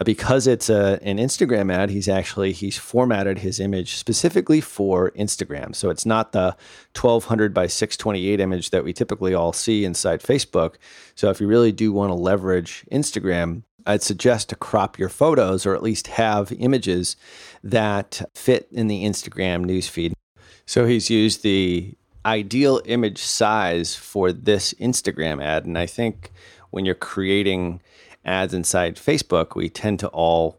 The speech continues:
kinda use the same image size for Facebook as well as for Instagram. And I think,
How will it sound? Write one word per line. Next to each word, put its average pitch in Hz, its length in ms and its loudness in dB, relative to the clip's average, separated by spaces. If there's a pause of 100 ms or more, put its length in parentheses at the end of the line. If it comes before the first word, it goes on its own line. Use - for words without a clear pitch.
(160)
kinda 90 140 -6
use 87 320 -4
the - 80 -14
same 101 380 -2
image 87 280 -4
size 87 300 0
for - 140 -14
Facebook - 520 -2
as 80 140 -10
well 95 180 2
as 95 120 0
for 80 160 -6
Instagram. 82 500 -4
And 82 100 -2
I 87 60 -2
think, 101 300 -6